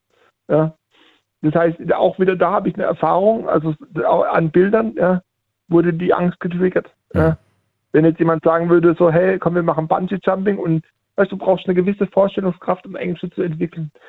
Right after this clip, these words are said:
Speaker 2: Mhm.
Speaker 1: Und wenn du die Erfahrung noch nie gemacht hast oder wenn du noch keine Erfahrungswerte hast, dann kannst du auch keine Angst entwickeln.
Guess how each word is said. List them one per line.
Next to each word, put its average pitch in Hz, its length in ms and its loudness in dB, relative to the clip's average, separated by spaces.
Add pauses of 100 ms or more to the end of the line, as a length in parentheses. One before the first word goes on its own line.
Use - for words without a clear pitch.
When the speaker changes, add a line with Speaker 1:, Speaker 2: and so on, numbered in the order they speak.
(140)
Speaker 2:
Mhm. 170 80 -2
Speaker 1:
Und 160 240 -4
wenn 170 160 2
du 175 120 0
die - 120 -4
Erfahrung 180 340 0
noch 180 100 2
nie 175 140 0
gemacht 170 340 -2
hast 196 140 -4
oder 165 200 2
wenn 160 100 0
du 175 100 -2
noch 165 160 0 (320)
keine 180 220 -2
Erfahrungswerte 180 680 -2
hast, 190 180 -2 (480)
dann 165 120 -2
kannst 165 280 -4
du - 60 0
auch - 100 0
keine 170 240 -4
Angst - 160 -8
entwickeln. 170 400 -6